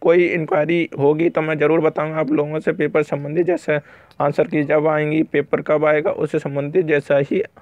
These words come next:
कुछ होगा। और उन छात्रों के लिए all the best जिनका आज पेपर है, जो होने वाला है अगले दिनों में,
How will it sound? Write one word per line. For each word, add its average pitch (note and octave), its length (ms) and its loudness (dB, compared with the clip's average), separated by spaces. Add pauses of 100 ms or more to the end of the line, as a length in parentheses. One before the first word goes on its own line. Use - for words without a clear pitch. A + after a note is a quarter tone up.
(140)
कुछ D#3 300 0
होगा। C#3 320 2 (600)
और - 200 2
उन F#3 240 -4
छात्रों D#3 340 -2
के E3+ 60 -2
लिए E3+ 160 0
all D#3+ 200 2
the E3 120 2
best E3+ 160 0
जिनका D#3 260 -6
आज D3+ 280 -2
पेपर D#3 400 0
है, D#3+ 60 0
जो D3+ 180 2
होने C#3 220 -2
वाला D3+ 240 2
है D3+ 60 2
अगले D3+ 140 0
दिनों D3+ 220 -4
में, E3+ 140 -2